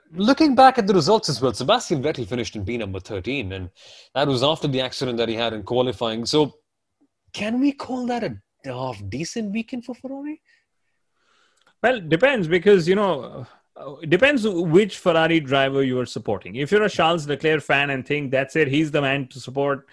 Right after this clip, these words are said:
Speaker 2: everything else doesn't matter," which is, you know, usually how Ferrari are very polarizing about which
Speaker 1: Yeah.
Speaker 2: driver to support,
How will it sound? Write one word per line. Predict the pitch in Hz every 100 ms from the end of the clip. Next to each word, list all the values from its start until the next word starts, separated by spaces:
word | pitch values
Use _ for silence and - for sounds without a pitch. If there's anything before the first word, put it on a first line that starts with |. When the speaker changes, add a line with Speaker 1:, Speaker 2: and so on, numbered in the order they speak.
| - - _
Speaker 2:
everything | 135 139 151 147
else | 135 131
doesn't | 120 123 135
matter," | 127 123 143 139
which | 123 135
is, | 147 -
you | 139
know, | 143
usually | 135 135 131 147
how | 135 131
Ferrari | - 131 127 131
are | 123
very | 127
polarizing | 127 127 123 120 117 107 120
about | 113 113 110 110
which | 123 120
Speaker 1:
Yeah. | 101
Speaker 2:
driver | 120 110 117
to | 107
support, | - 101 120 120